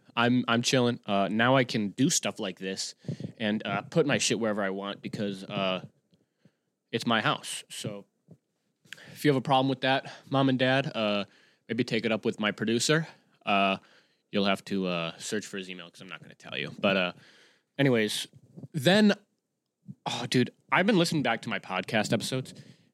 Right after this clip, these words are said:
and I, for real, have been just saying the word anyways, just, like, insanely too much. I don't know, I don't know who let me do that. I don't know who has watched an episode of this. If you are a constant listener, I, one, thank you so much.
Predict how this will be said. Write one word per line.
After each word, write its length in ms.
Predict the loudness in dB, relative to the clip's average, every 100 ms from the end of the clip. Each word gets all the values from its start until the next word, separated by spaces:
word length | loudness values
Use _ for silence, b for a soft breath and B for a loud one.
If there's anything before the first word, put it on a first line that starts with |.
| _ _
and 160 | 0 2
I, 160 | 2 0
for 200 | 2 2
real, 200 | 4 4
have 100 | 2
been 100 | 0
just 180 | -2 0
saying 600 | 2 2 2 2 0 -2 -6
the 160 | 0 0
word 500 | 2 0 0 -2 -4 -2
anyways, 640 | 2 2 0 -4 -8 -8
just, 260 | -6 -6 -6
like, 360 | -10 -12 -14 -4
insanely 720 | 0 2 0 0 -2 -4 -8
too 160 | -14 -18
much. 400 | -18 -18 -20 -20 _ _ _ _ _
I 120 | 4
don't 80 | 6
know, 260 | 8 6 4
I 80 | 2
don't 80 | 4
know 180 | 2 0
who 560 | -2 2 4 4 2
let 200 | 0 -2
me 100 | -2
do 200 | -2 -4
that. 220 | 0 0 2
I 80 |
don't 100 | 4
know 100 | 4
who 260 | 2 2 4
has 220 | 4 2
watched 420 | 0 0 0 0
an 80 | 0
episode 320 | 0 0 0
of 60 | 0
this. 180 | -2 -4
If 120 | -2 2
you 160 | 2
are 120 | 2 0
a 60 |
constant 420 | 0 -4 -6 -8
listener, 380 | -8 -4 -2 -2 B B B B -4
I, 140 | 0 0 -2
one, 480 | -2 2 4 4 2
thank 240 | 0 2
you 80 | 0
so 180 | 0 -2
much. 420 | -4 -6 -10 -16